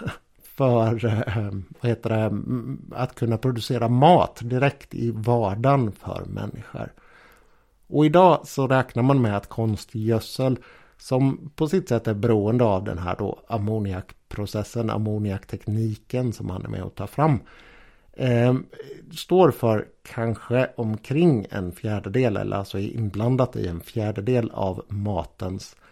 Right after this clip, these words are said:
världens matproduktion. Det är alltid svårt att veta hur man ska värdera såna där siffror när man läser det.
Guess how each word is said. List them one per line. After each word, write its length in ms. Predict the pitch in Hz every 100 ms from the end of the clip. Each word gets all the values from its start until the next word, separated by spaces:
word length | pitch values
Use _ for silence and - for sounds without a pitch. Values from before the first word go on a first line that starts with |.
| _ _ _ -
världens 540 | 131 123 104 101 92
matproduktion. 1400 | 110 147 135 - - 113 107 107 - - 175 190 104 - - _ -
Det 320 | 120 127 139
är 180 | 135 - -
alltid 560 | 127 135 - 127 127 120
svårt 640 | - 120 117 165 143 -
att 100 | 120
veta 500 | 117 131 131 - 127
hur 160 | 131 127
man 220 | 104 98
ska 160 | - 92
värdera 800 | 101 98 101 117 110 110 107 127
såna 320 | - 113 101
där 240 | 101 95
siffror 600 | - - 120 - - 127
när 120 | 127 110
man 320 | 92 90 87
läser 500 | 113 117 107 - 123
det. 140 | 131